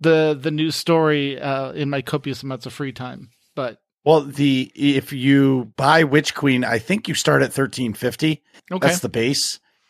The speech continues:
Speaker 2: And I would say <clears throat> the new story is amazing. It's a linear story, but the way they do it,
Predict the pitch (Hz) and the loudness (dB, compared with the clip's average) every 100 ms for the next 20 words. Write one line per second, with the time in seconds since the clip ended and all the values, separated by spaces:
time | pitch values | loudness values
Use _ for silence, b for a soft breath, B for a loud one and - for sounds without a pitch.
0 | _ - 147 135 120 - b b b _ | _ 0 2 4 0 -8 b b b _
1 | 123 135 120 151 - - 135 131 147 143 | 2 2 2 0 0 -2 0 0 -2 -6
2 | _ _ _ _ _ 165 190 180 156 120 | _ _ _ _ _ 0 4 4 0 0
3 | 143 131 135 135 - 139 135 143 139 110 | 0 2 2 2 -2 2 4 4 2 -2
4 | 98 110 113 160 160 151 _ _ _ _ | -6 -6 -2 -2 -4 -8 _ _ _ _
5 | _ _ _ _ _ _ _ _ _ _ | _ _ _ _ _ _ _ _ _ _
6 | _ 165 156 143 196 208 165 - 156 160 | _ -2 0 2 4 4 2 0 4 4
7 | 175 151 147 143 - 127 131 160 147 151 | 4 2 0 0 -4 -2 2 2 2 0
8 | 117 120 131 147 165 | 0 -4 0 2 2